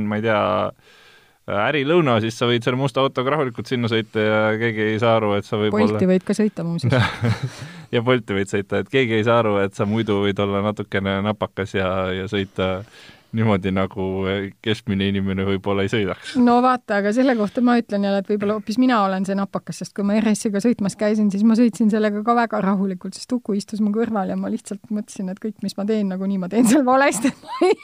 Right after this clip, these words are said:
Speaker 2: hakanudki midagi tegema. Aga mul on hea meel, et sulle Trophy väga meeldis.
Speaker 1: Sõidukogemus oli tõesti suurepärane, äh,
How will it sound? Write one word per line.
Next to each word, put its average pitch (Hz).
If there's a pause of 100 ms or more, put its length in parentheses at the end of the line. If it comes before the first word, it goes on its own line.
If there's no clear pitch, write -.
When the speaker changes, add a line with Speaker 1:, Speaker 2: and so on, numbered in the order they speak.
Speaker 2:
hakanudki 247
midagi 226
tegema. 220 (480)
Aga 214
mul 302
on 247
hea 269
meel, 190
et -
sulle 214
Trophy 254
väga 214
meeldis. 269 (560)
Speaker 1:
Sõidukogemus 120 (100)
oli 101
tõesti 107 (220)
suurepärane, 120 (280)
äh, 101